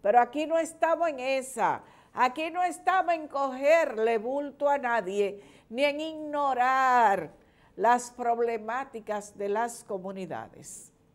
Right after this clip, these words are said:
Miren, yo no he querido darle mucha cobertura al asunto ese de educación, porque ya educación para mí me da, no sé si el Miyagi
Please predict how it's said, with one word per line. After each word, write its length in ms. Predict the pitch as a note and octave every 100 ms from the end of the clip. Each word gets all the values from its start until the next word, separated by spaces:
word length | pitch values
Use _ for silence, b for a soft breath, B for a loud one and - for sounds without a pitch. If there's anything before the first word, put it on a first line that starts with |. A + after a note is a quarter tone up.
| _ b b b b b b
Miren, 380 | D#4+ G#4 E4 C#4+
yo 120 | E4
no 60 | G#4+
he 60 | A#4
querido 380 | A4+ G#4+ G#4+ G#4 G4 F4+
darle 320 | F#4 F#4 F#4+
mucha 300 | F#4 F#4 E4+
cobertura 600 | E4+ D#4+ C#4+ A3+ D4 B3+
al 80 | A#3
asunto 480 | A3 - C#4 D4 D4
ese 240 | D4 D4+
de 140 | C#4
educación, 1000 | C4+ B3+ B3 A3+ - A3 G3+ F#3+ D#3 D3+ - _ _ b b b b b b _
porque 600 | C#4 F4+ F4 C4 C4+ B3+
ya 240 | A#3+ C#4 D#4
educación 840 | D#4+ D#4 C4+ - - A3 G3+ F#3+
para 280 | F#3 F#3+ F3+
mí 260 | A3 C4
me 200 | F#3 F3+
da, 600 | F3 G3+ A#3+ B3+ A#3 F3+ - b b b b b _
no 220 | - B3 D4
sé 180 | E4
si 160 | D#4+ E4
el 160 | D4+ D4
Miyagi 1120 | C#4+ B3+ C4+ D4 C#4+ C4 B3 A#3 F#3 C#3 -